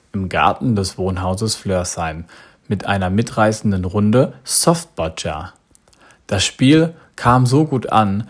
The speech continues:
dass sich die Klientinnen direkt ein eigenes Set für ihr Wohnhaus wünschten. Noch erfreulicher, bereits beim ersten Treffen fanden sich mehrere Interessierte, die sich gut vorstellen könnten, zukünftig als Bewegungs- oder Gesundheitsmentorinnen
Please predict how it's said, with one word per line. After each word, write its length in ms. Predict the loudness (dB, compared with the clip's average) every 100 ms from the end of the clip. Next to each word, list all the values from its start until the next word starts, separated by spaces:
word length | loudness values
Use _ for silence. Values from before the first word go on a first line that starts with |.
| -12 -8
dass 180 | -6
sich 160 | -4 -6
die 140 | -8
Klientinnen 800 | -8 -4 0 0 0 0 0 0
direkt 400 | 0 0 0 0
ein 140 | -4 -2
eigenes 560 | 0 2 2 0 0
Set 180 | 0 -2
für 240 | -2 -2 0
ihr 240 | 2 2
Wohnhaus 460 | 2 0 -2 -6 -8
wünschten. 580 | -8 -8 -12 -14 -14 -14 _ _ _ _ _ _ -2
Noch 140 | -2
erfreulicher, 880 | -2 -4 2 4 4 0 -4 -4 -6 -18 -8
bereits 360 | 2 2 2
beim 200 | 2 0
ersten 440 | 2 2 2 2 0
Treffen 480 | 2 0 -2 -6 -8 -14
fanden 340 | -2 0 0 -2
sich 240 | -4 -2
mehrere 460 | 2 4 4 2 0
Interessierte, 800 | -2 -4 -4 -2 0 0 0 -2 -4 -8
die 80 | -4
sich 240 | -2 -2
gut 240 | 0 0 0
vorstellen 600 | 2 2 2 -2 -6 -6
könnten, 500 | -6 -6 -4 -4 -4 -8 -20
zukünftig 720 | -4 -2 2 0 0 0 -2 0
als 260 | -2 -4
Bewegungs- 580 | -4 0 2 4 2 0
oder 320 | 0 2 2
Gesundheitsmentorinnen 1400 | 2 2 2 2 -2 -2 -6 -6 -4 -2 0 0 0